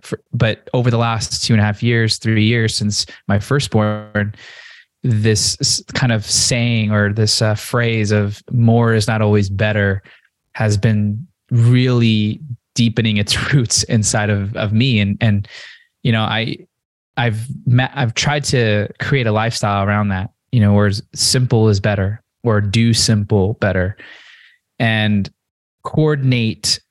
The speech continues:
all the responsibilities I have at a, at a level that is challenging, but not, like, over aggressive.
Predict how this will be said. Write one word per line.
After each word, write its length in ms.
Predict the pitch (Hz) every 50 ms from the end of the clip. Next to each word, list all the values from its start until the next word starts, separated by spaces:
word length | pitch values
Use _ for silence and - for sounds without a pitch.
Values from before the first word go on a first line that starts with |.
| _ _ _ _ _ _ _ _ _ _ _ _ _ - 135
all 200 | 135 135 147 139
the 80 | 135
responsibilities 640 | 135 131 117 131 127 127 113 - 135 123 120 113 107
I 100 | 113 107
have 480 | 107 104 120 123 123 120 113 110 107 - - -
at 100 | 120 113
a, 180 | 110 104 98 -
at 80 | 113 113
a 80 | 110
level 340 | 107 117 123 120 123 123 120
that 240 | 117 113 107 104 -
is 180 | 120 113 113
challenging, 640 | - - - 185 214 208 170 147 123 120 113 113 104
but 160 | 120 117 -
not, 300 | 135 139 139 135 131 - _ _ _ _ _ _ _ _ _ _ _ _ _ _ _ _ _ _
like, 280 | - 110 110 104 - - -
over 380 | - 139 139 135 123 127 117 117
aggressive. 720 | 110 101 117 113 110 107 - - 98 - - - -